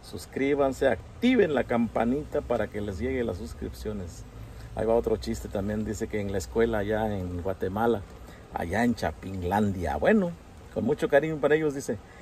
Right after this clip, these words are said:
un niño le dice a su mami, "Mami, mami, en la escuela me dicen shampoo, en la escuela me dicen shampoo".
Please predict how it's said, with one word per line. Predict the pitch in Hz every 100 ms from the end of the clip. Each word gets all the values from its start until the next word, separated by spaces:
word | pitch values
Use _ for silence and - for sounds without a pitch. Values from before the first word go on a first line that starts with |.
| - - -
un | 143 147
niño | 170 170 151
le | 127
dice | 135 139
a | 127
su | - 107
mami, | 117 123
"Mami, | 139 214 220 220 165 - - - - - -
mami, | 160 208 220 220 139 - - - - - -
en | 233 202
la |
escuela | 185 - 185 175
me | 147 139
dicen | 151 180 156 131
shampoo, | - 120 107 101 135 147 131 113 - - - -
en | 151
la | 147
escuela | 147 - 185 175
me | 156 147
dicen | 170 - 139
shampoo". | - 110 110 147 139